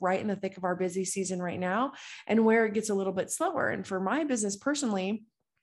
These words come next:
it gets a little bit slower about August and September. And so that's such a time for me in my business to look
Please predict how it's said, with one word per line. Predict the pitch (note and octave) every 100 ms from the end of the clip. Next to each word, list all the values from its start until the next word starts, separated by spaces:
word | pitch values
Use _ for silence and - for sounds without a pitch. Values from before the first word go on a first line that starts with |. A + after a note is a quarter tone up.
| _ _ -
it | B3
gets | A3+ G3+
a |
little | F#3+ F#3+
bit | G#3+ B3
slower | - G#3 A3
about | G3+ F#3+
August | - F#3+ G3
and | F#3+
September. | F#3+ F3+ - C#4+ B3+ G3
And | F#3+
so | A3+
that's | A3 G#3+ -
such | - D#4 F4
a | B3
time | - - G#3 A#3
for | A3
me | G3 F#3 -
in | F#3+
my | F3
business | F3 F#3 F#3+ F3+ F3 - - - - - -
to | G#3+
look | F#3+ F#3+ A3 B3+ -